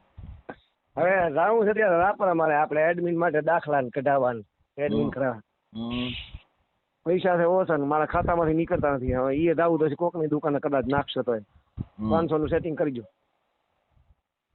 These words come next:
Speaker 2: હું તો પાછા નાખતો નથી, કારણ કે મારે ઓલા પાસે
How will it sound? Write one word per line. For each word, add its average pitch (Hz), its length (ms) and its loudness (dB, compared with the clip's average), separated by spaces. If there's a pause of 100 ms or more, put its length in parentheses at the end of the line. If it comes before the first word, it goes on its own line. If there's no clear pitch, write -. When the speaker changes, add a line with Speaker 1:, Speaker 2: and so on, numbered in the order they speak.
Speaker 2:
હું 135 100 2
તો 127 100 4
પાછા 127 320 0
નાખતો 120 440 -2
નથી, 127 260 0
કારણ 113 160 4
કે 107 100 4
મારે 113 140 4
ઓલા 110 280 2
પાસે 107 480 -2